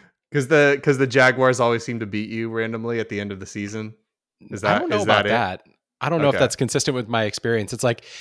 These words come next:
Speaker 2: in the A F C South, who do you despise the most as a Colts fan? And, like, is it the Titans? Eh, not really. Like,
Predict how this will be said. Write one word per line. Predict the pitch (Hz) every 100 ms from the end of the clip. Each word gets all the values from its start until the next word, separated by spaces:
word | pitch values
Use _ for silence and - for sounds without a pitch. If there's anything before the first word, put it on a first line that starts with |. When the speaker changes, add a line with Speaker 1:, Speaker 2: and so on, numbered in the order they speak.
| - -
Speaker 2:
in | 151 165
the | 160 143
A | 135 131
F | 120
C | - 113
South, | 104 - 92 90 -
who | - - 123 123
do | 117
you | 113 104 104 98 98
despise | 92 98 - 95 92 87
the | 92
most | 104 85 82 -
as | 92
a | 92
Colts | - 98 -
fan? | - 80 80 - - - _ _
And, | 113 110
like, | 104 98 101 -
is | 107
it | 104
the | 107
Titans? | - 196 294 247 247 -
Eh, | 320 - - 247
not | 240 220 139
really. | 113 107 110 120 120 110 107
Like, | 104 101 101